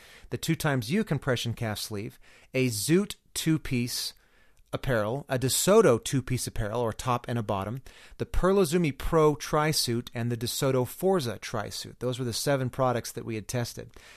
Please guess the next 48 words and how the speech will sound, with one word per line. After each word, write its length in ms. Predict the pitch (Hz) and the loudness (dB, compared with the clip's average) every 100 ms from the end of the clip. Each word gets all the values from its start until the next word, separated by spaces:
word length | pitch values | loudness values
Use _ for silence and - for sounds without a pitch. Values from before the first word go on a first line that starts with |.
| - | -12
Again, 200 | 127 120 | -4 -2
our 100 | 120 | -2
baseline 560 | 110 147 175 - 127 123 | 2 4 4 2 0 0
was 140 | 120 | 0
that 160 | 110 113 | -2 -4
DeSoto 340 | 120 - 113 | -4 -4 -2
lift 180 | 123 147 | 0 0
foil. 300 | - 107 107 - - - | -2 -6 -8 -16 -20 -6
Once 220 | - 175 170 | 2 2 2
again, 200 | 160 160 | 2 2
I'm 60 | |
gonna 140 | 156 127 | 2 0
encourage 260 | - 147 | 0 -2
you 60 | 120 | 0
to 80 | 123 | 0
go 100 | 127 | 0
to 80 | |
the 60 | 117 | 0
blog 320 | 107 120 120 | 0 2 2
because 180 | 113 110 | 0 -4
everything 420 | - 139 160 147 | 0 0 0 -2
I'm 100 | 131 | -2
telling 280 | 123 135 123 | -2 -2 -2
you 80 | 117 | -2
here 480 | - 143 131 110 104 - - | -2 0 2 0 -4 -16 -10
is 120 | - 113 | -4 -4
in 80 | |
a 60 | 120 | -2
nice, 400 | 110 127 139 - | 0 0 0 -2
clean 420 | - - 143 135 | -6 -4 0 0
table 420 | 123 139 139 117 | -2 0 0 0
at 120 | 113 - | 0 0
powertry 440 | 123 120 - 120 | 0 0 0 -2
dot 220 | 120 110 | 0 -2
com. 380 | - 123 120 120 | -2 0 2 0
Click 240 | - 131 | -4 -6
on 80 | 120 | -4
the 80 | 113 | -4
blog 340 | 110 117 117 | -2 2 2
and 100 | 113 | 0
you'll 100 | 110 | -4
be 100 | 110 | -2
able 180 | 117 113 | -4 -4
to 60 | 107 | -6
see 260 | - 123 | -4 -2
everything 400 | 113 113 - 113 | 0 -2 -4 -4
in 80 | 113 | -4
a, 140 | 107 | -6